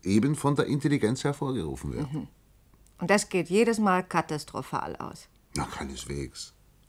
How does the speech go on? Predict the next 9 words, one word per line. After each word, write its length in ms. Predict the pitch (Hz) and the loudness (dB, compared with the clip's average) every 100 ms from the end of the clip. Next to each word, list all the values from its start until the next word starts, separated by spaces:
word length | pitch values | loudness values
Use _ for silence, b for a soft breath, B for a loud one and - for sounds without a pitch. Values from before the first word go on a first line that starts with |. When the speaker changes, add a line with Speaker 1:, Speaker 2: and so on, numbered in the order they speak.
| - B B B | -18 B B B
Speaker 1:
Unser 200 | 113 113 | 6 8
Planet 420 | 110 120 127 151 | 10 10 10 8
zum 140 | - 135 | 8 10
Beispiel 460 | 127 123 131 127 120 B B B _ _ _ | 10 8 6 6 4 B B B _ _ _
muss 200 | 104 107 | 2 2
für 120 | 117 | 4
einen 220 | 85 85 | 4 2
außenstehenden 760 | 69 110 120 113 110 107 87 82 | 6 6 6 4 6 6 4 4
Beobachter 640 | 90 98 104 95 95 90 | 4 6 6 6 4 4